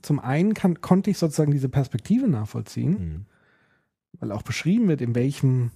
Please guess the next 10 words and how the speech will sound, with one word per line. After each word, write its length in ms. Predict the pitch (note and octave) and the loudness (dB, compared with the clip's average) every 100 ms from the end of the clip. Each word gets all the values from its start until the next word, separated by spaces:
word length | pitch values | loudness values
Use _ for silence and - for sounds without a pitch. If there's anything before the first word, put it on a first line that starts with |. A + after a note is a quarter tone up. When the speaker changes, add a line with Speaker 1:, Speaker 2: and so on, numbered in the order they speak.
| _ _ _ - | _ _ _ -12
Speaker 1:
Kontext 600 | - G#3 A3 C3 A#2+ - | -2 0 0 -2 -4 -6
sie 140 | B2 A2+ | -4 -2
da 120 | G#2 | -2
leben, 560 | G#2 G2+ G#2 G#2 F#2+ | -2 -2 -4 -4 -6
nämlich 240 | A2+ G2+ D#2+ | -4 -4 -4
Speaker 2:
Mhm. 60 | |
Speaker 1:
im 60 | G2 | -4
gegenseitigen 1000 | A#2 B2+ C#3+ C3+ A#2+ B2+ A#2+ B2 B2+ B2+ - _ - | -2 0 0 0 -4 -4 -2 0 0 -2 -6 _ -6
Gewaltexzessen. 1120 | A2+ A2 C#3 E3+ - A#2+ - - G#2 - E3+ - | -4 -2 -2 -4 -10 -12 -12 -12 -12 -4 -4 -4
Speaker 2:
Mhm. 340 | A2+ F2+ D#2 | -8 -8 -8